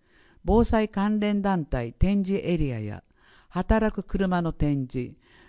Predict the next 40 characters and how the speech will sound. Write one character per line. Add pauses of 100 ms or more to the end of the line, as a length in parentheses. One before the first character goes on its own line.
(100)
ド
ロ
ー
ン
操
縦
体
験、 (380)
火
災
時
の (460)
煙
体
験
ハ
ウ
ス、 (500)
倒
壊
家
屋
救
出
救
助
の (240)
訓
練
展
示
エ
リ
ア、 (640)
自
衛
隊
に
よ
る